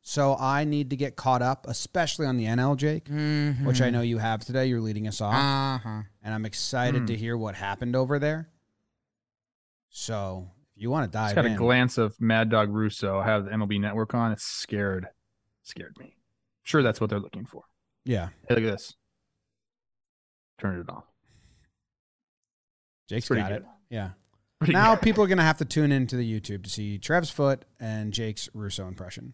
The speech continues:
Speaker 2: Should I tell people to check out SeatGeek?
Speaker 1: Yeah. Yeah.
Speaker 2: The Geeks of Seats. Uh, geeks, A K A a code word for knowledgeable people on a topic,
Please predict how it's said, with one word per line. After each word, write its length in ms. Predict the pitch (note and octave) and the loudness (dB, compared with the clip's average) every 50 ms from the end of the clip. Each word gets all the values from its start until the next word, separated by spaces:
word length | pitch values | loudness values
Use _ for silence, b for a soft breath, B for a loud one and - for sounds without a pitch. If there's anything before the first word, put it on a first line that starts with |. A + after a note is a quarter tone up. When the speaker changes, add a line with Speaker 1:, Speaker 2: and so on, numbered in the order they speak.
| - _ | -18 _
Speaker 2:
Should 160 | _ - C#3+ | _ -6 -4
I 40 | B2+ | -4
tell 200 | - - C#3 C3 | -2 -2 -2 -2
people 260 | - C#3 C3+ A#2 B2+ | 0 -2 -2 -2 -4
to 60 | A#2 | -8
check 260 | - - C3 B2 A2+ | -6 -4 -4 -4 -2
out 120 | A#2+ A2+ G#2 | -4 -6 -6
SeatGeek? 480 | - - C3+ C3+ - - F#3+ G3+ F#3+ - - _ _ _ _ _ _ _ _ _ _ | -6 -8 -10 -10 -8 -8 -8 -8 -8 -12 -20 _ _ _ _ _ _ _ _ _ _
Speaker 1:
Yeah. 240 | G3 G3+ G#3 G3+ F3 - _ _ _ _ _ _ _ _ _ _ _ _ | 0 0 0 0 -2 -6 _ _ _ _ _ _ _ _ _ _ _ _
Yeah. 160 | - E3+ F3+ D#3 - _ _ _ | -6 -6 -6 -6 -6 _ _ _
Speaker 2:
The 80 | - C#3 | -6 -2
Geeks 320 | B2 C#3+ C#3+ C3+ - - | 0 2 0 0 0 -2
of 100 | C3+ A#2 | -4 -4
Seats. 580 | - - C#3+ D#3 D#3+ D#3 - - - - - - _ _ _ _ _ | -4 -4 -4 -4 -4 -6 -12 -14 -14 -14 -16 -20 _ _ _ _ _
Uh, 580 | A#2 A#2+ B2 B2 B2 B2 A#2+ A#2+ A#2 A#2 A2+ A2 A2 - | -8 -6 -4 -4 -2 -2 -2 -4 -4 -4 -6 -8 -10 -6
geeks, 600 | _ F3 F#3+ F3 C3 - - - - - - - _ _ - | _ 4 4 4 4 2 -4 -6 -6 -6 -6 -10 _ _ -8
A 160 | C3 C3+ C#3+ | -6 -4 -4
K 280 | C#3+ - D#3 D#3 D#3 D#3 | -4 -2 0 0 2 2
A 280 | D3 C3+ A#2+ G#2+ G2 - _ _ _ _ _ _ _ _ | 2 0 -2 -4 -6 -10 _ _ _ _ _ _ _ _
a 60 | C3+ | -8
code 340 | C3 - - F3 F#3+ F#3+ F3 | -8 0 2 4 4 4 4
word 300 | D3 C#3+ C#3 C#3+ D3+ C#3+ | 2 0 0 0 -2 -2
for 140 | - - C#3 | -4 -6 -6
knowledgeable 580 | C3 B2+ B2+ C3+ C#3 C#3+ D3 C3 B2+ C#3+ C#3+ C3 | -2 0 0 2 2 0 -2 -2 -4 -4 -6 -4
people 320 | - D3 C#3 - - C3+ | -4 -4 -6 -4 -6 -6
on 140 | C3+ C3+ C3+ | -6 -4 -6
a 40 | C3 | -6
topic, 540 | - - A#2 G#2 F#2+ - - - - - | -6 -6 -6 -6 -6 -8 -14 -16 -18 -18